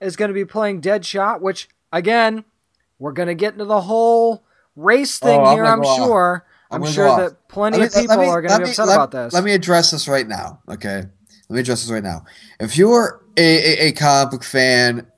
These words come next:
Speaker 2: or just somebody in general saying, "Why are they making Deadshot black? Why is he, can't he be white?" Listen,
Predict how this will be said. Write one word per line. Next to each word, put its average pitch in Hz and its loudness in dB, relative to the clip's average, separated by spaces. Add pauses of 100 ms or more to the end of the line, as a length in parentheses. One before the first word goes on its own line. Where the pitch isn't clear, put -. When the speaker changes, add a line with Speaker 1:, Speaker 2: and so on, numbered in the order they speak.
(140)
Speaker 2:
or 127 4
just 147 0
somebody 165 4
in 147 -2
general 143 2
saying, 131 0 (260)
"Why 247 6
are 285 8
they 320 0
making 254 0
Deadshot 202 0
black? 175 0
Why 165 2
is 220 -2
he, 226 -8 (360)
can't 196 -4
he 196 -2
be 190 -2
white?" 160 2
Listen, 131 -2